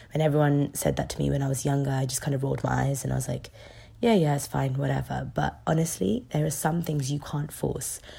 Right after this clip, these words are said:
You can't force the way someone feels about you. You can't force the way you feel about someone. And you can't force things because it never goes the way you want it to. And the reason why I say that is because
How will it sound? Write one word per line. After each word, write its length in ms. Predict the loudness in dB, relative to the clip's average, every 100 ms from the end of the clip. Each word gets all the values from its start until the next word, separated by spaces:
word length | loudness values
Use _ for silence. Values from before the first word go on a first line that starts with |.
| -10
You 100 | -4
can't 280 | 0 2 0
force 440 | 0 2 2 -2 -6
the 120 | -2
way 140 | 0
someone 280 | 0 -2 -2
feels 220 | -2 -2
about 300 | -2 -6 -6
you. 200 | -6 -6 -8 -16 -8
You 120 | -4
can't 260 | 0 -2 -2
force 320 | 0 0 0
the 80 | 0
way 100 | 0
you 240 | 2 2
feel 200 | 0 -2
about 180 | -2 -2
someone. 460 | -4 -4 -4 -8 -12 -16 -18 -6
And 160 | 0 0
you 100 | 0
can't 340 | -2 -2 -4
force 440 | -6 0 0 0
things 400 | -4 -6 -6 -6
because 340 | -4 -2 -2 -2
it 140 | -2
never 260 | 0 2 0
goes 640 | 0 2 2 0 -4 -8 -10 -4
the 100 | -2
way 140 | 0
you 240 | -2 -2
want 280 | -2 0 -2
it 120 | -4
to. 220 | -4 -4 -4 -12 -20 -20 -20 -20 -20 -8 0
And 320 | 2 4 2
the 80 | 2
reason 340 | 2 2 2
why 200 | 0 0
I 100 | 0
say 240 | 0 0 0
that 360 | -2 -4 -6 -4
is 240 | -4 -2
because 680 | -6 -4 -2 -2 -2 -6